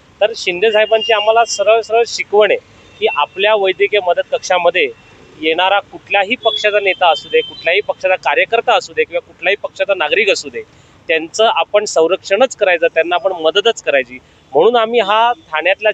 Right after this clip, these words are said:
जनतेला आणि महाराष्ट्राला जनतेला एक बॅनर स्वरूपी रूपातून एक तुम्हाला आम्ही संदेश द्यायचा प्रयत्न केला आहे की, एकनाथ शिंदे साहेब हे तारणारे आहेत, हे मारणारे नाहीयेत.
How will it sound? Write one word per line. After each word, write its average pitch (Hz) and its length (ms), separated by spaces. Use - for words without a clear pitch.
जनतेला 175 340
आणि 196 140
महाराष्ट्राला 175 540
जनतेला 180 360
एक 185 60
बॅनर 151 260
स्वरूपी 190 380
रूपातून 190 440
एक 196 180
तुम्हाला 190 320
आम्ही 190 180
संदेश 175 380
द्यायचा 214 200
प्रयत्न 196 340
केला 202 260
आहे 202 260
की, 240 240
एकनाथ 208 360
शिंदे 220 240
साहेब 226 260
हे 226 500
तारणारे 214 580
आहेत, 156 280
हे 170 60
मारणारे 170 480
नाहीयेत. 156 320